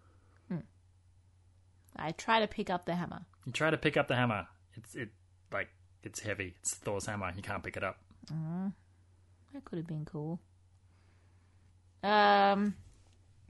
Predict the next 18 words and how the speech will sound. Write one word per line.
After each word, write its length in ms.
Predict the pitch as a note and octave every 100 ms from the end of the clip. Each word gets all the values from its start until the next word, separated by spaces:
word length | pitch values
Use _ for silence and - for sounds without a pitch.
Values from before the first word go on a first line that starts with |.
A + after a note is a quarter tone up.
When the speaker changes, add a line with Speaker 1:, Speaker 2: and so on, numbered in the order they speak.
| - - - - - - - _ _ _ _ _ _ - - -
Speaker 1:
no 220 | G#3 G3
rope 340 | F#3 F3+ F#3+ -
in 80 | F#3+
the 80 |
garage. 560 | F#3+ F#3 F3 F3+ F3+ G#3 - - _ _ _ -
Speaker 2:
No 180 | C3
rope 300 | C3+ C3 B2
in 80 | B2
the 60 | A2
garage. 560 | G2 F#2 F#2 F#2 - - _ _ _ _ G#3+
Speaker 1:
Oh, 60 | D#3+ -
I 40 |
can't 200 | G#3 E3+
use 160 | E3+ F#3
my 100 | D3+
pickles. 580 | - F3+ B2 E3 - - _ _ _ _ - - - _ _ - - - _ _ _ _ G#3
All 80 | F#3+
right. 300 | D3+ F3